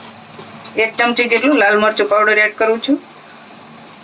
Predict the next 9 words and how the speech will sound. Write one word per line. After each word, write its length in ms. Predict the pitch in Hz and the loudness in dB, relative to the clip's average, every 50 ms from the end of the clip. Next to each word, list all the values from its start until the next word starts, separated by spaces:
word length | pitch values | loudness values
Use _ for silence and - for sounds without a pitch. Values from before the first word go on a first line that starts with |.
| - - - - - - - - - - - - - - - - - - - | -20 -20 -20 -20 -20 -12 -8 -6 -6 -6 -8 -12 -14 -14 -14 -16 -20 -18 -10
અને 160 | - 202 202 | -4 0 0
એક 160 | 202 220 214 | 0 0 0
ચમચી 300 | - 233 226 226 220 220 | -2 -2 -2 0 0 0
જેટલું 240 | 214 214 - 285 285 | 0 0 0 0 0
ધાણા 240 | - 208 208 214 214 | 2 2 2 2 2
જીરું 220 | 202 202 196 175 | 2 0 0 2
પાવડર 320 | 180 175 170 165 170 160 160 | 0 0 2 2 2 2 0
એડ 140 | 151 151 - | 0 -2 -2
કરીશ 340 | - 147 147 143 - - | -4 -2 -2 -2 -4 -8